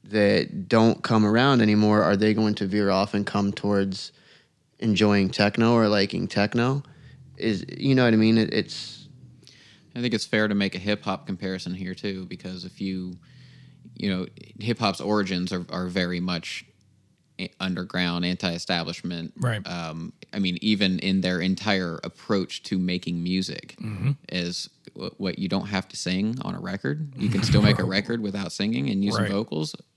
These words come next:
Speaker 2: You, you don't have to play an instrument, you know, and so it completely changed the, the climate of how they perceived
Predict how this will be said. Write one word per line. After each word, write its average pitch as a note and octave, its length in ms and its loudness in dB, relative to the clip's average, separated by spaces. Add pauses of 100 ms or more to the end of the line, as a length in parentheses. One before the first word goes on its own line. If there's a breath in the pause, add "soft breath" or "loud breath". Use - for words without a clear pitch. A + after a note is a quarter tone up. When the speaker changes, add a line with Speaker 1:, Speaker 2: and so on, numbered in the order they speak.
(140)
Speaker 2:
You, G#2 160 -2 (100)
you - 100 -12
don't G#2 240 -2
have G#2 140 -4
to - 80 -20
play F#2+ 160 -4
an F#2+ 80 -6
instrument, A2+ 480 0 (680 soft breath)
you G2+ 100 0
know, G2 180 0
and G2 100 -4
so A2 180 2
it G2 300 0
completely G#2 500 -2
changed A2 540 0
the, F#2 340 -2
the G2 100 -10
climate A#2+ 520 -6
of F#2 160 -8
how G2 240 -6
they F2+ 300 -6 (360)
perceived F#2+ 680 -4